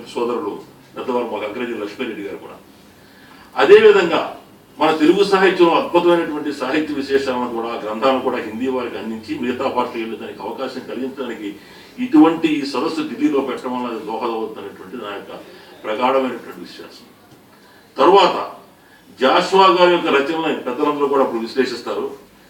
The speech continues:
విశ్లేషించే ముందు ఆయన జీవన పరిణామంలో ఏర్పడినటువంటి విశాలమైనటువంటి సంఘటనలు, వాటి యొక్క ప్రభావం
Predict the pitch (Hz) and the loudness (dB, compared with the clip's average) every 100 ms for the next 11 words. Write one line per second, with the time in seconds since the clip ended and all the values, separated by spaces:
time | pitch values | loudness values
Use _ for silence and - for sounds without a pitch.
0 | - - 294 285 - 202 190 180 170 147 | -20 -16 -12 0 6 6 6 4 4 4
1 | 127 131 117 - - - _ - - - | -2 -4 -6 -10 -20 -20 _ -20 -16 0
2 | - 196 196 170 - 285 - - 185 - | 4 4 4 0 4 6 6 6 4 4
3 | 160 170 170 170 165 170 160 151 156 156 | 2 4 2 2 4 4 4 4 2 2
4 | 156 151 147 143 131 139 113 135 147 151 | 2 2 0 -2 -2 -2 -2 0 2 2
5 | 147 131 123 - 120 131 127 120 120 151 | 0 -6 -8 -8 -2 0 0 -2 -4 -2
6 | 123 143 - 147 135 - - - - 101 | -2 -2 -2 -2 -4 -4 -6 -4 -4 0
7 | - 202 202 - | 6 8 6 4